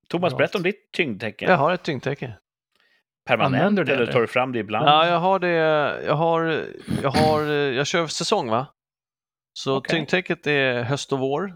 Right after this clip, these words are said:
Speaker 3: och så har jag ett sommartäcke och ett vintertäcke.
Speaker 2: Mm.
Speaker 3: Så nu har jag
Speaker 1: Och
Speaker 3: tyngdtäcke.
Speaker 1: Nu är det tyngdtäcke.
Speaker 3: Mm.
Speaker 1: Märker du då att det här, varför jag inte är här hela tiden?
Speaker 3: Nej,
Speaker 1: Eller du
Speaker 3: det, det har sin, det har, det är höst och vår.
Speaker 2: Men jag förstår inte varför
Speaker 1: Men
Speaker 2: just höst och vår.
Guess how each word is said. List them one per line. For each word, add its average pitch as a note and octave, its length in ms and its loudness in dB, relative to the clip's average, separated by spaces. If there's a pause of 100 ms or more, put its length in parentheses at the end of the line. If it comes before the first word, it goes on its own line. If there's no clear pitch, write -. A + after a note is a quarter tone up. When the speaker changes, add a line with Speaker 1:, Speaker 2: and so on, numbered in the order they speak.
Speaker 3:
och - 100 -12
så - 80 -6
har - 40 -2
jag C3 40 -4
ett - 40 -12
sommartäcke A#2 480 -4
och A#2 80 -6
ett - 60 -20 (320)
vintertäcke. - 540 -10 (1400)
Speaker 2:
Mm. B2+ 140 -2 (340)
Speaker 3:
Så C#3+ 120 -4
nu G#3 160 0
har A#3 80 2
jag G#3+ 60 2
Speaker 1:
Och - 60 0
Speaker 3:
tyngdtäcke. - 460 -2 (720)
Speaker 1:
Nu G3+ 80 -2
är C4+ 40 -2
det C4+ 60 -4
tyngdtäcke. D3 300 -4
Speaker 3:
Mm. G#3 140 -10
Speaker 1:
Märker D#3+ 400 -2
du D#3+ 80 0
då G#2+ 180 0
att - 480 -8 (160)
det - 60 -18
här, A#3 500 -10
varför A2+ 220 -4
jag B2 80 -4
inte F#2 140 -10
är G#2 80 -10 (160)
här - 60 -2
hela D#3+ 160 -4
tiden? - 200 2
Speaker 3:
Nej, A3+ 400 2
Speaker 1:
Eller - 40 0
du F3+ 60 -2
Speaker 3:
det, C#4 340 -2
det B3 80 2
har C4 200 0
sin, A#3+ 220 -6
det A3 80 2
har, A#3 160 2
det A3+ 80 0
är A3+ 40 0
höst B3 180 -4
och B3+ 80 -2
vår. D#3 240 -2 (960)
Speaker 2:
Men E3 240 -4
jag D#3+ 120 -8
förstår - 280 -10
inte D#3 160 -8
varför D3 180 -4
Speaker 1:
Men C3 100 -2
Speaker 2:
just C#3 160 -6
höst C3+ 240 -6
och C#3 80 -6
vår. E3 300 -4